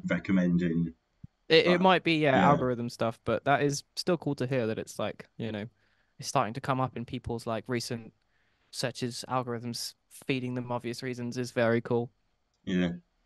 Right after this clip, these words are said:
Speaker 1: I want to ask, what's your favourite song to perform as part of Obvious Reasons,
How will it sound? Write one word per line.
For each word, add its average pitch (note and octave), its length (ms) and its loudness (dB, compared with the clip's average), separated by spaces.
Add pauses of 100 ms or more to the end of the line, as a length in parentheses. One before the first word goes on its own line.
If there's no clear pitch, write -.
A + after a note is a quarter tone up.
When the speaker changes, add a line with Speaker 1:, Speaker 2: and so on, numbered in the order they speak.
(400)
Speaker 1:
I A#2+ 40 2
want B2+ 140 2
to B2+ 140 0
ask, G#2 360 4
what's A#2 300 -2
your A#2 380 6
favourite G2+ 500 2
song G2 260 4
to F#2 120 -2
perform F#2 460 2
as E2 140 2
part F2+ 320 4
of F2+ 380 0
Obvious F2+ 420 0
Reasons, F2 720 2